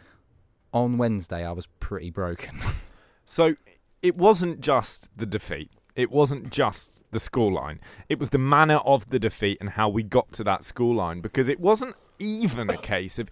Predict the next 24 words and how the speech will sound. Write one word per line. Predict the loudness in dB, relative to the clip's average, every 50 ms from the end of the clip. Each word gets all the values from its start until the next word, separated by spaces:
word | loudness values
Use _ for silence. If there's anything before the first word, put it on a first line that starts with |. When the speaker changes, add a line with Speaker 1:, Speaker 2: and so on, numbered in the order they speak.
| -2 0
Speaker 2:
individual | 2 2 2 2 2 2 2 4 2 2 2 0 0 0 0 0
Arsenal | 2 2 2 0 0 -2 -6 -8 -8 -6
players | -2 0 0 2 0 0 -2 0
having | 0 0 0 0 -2 -6
a | -4
terrible | 0 2 4 4 4 2 0 0
evening. | 0 0 -2 -6 -10 -14 -16 -18 -20 -20 -20 -14 -2 2
There | 4 6 6
was | 6 4 4
not | 4 2 2 2 0
one, | -6 -2 4 6 6 6 6 2 -2 -12 -20 -20 _ _ -10
as | -8 -6 -2
far | 0 2 2 2
as | 0 0
I'm | -2 -4 -4 -6
concerned, | -10 -10 -10 -8 -4 -4 -4 -4 -4 -6
who | -6 -8
turned | -6 -4 -4 -4 -2 -2 -2
up. | -4 -4 -4 -2
Not | -2 0 2
a | 2 0
single | 0 -4 -10 -10 -8 -4 -4 -2 -2 -4 -2 0 2 2 2 0 -2 _ -8
player. | -4 -4 -4 -4 -4 -8 -12 _ _ -20 -20 -20 _ _ -4
Speaker 1:
No. | -4 -4 -4